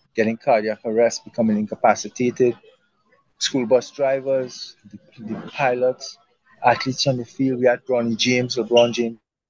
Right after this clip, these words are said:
son, Jamie Foxx, Klutz, Shane Warne, Australian cricketer, you know,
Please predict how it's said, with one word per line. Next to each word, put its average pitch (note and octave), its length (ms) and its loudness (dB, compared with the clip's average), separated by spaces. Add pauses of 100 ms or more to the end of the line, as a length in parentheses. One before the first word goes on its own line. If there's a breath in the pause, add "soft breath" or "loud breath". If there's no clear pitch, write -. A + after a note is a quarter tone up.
(140)
son, C3 360 2
Jamie A2+ 220 0
Foxx, - 500 4
Klutz, - 460 0 (480)
Shane B2+ 420 0
Warne, B2 300 0
Australian A#2 500 0
cricketer, C#3 600 2 (800)
you A#2+ 80 -12
know, C#3 320 0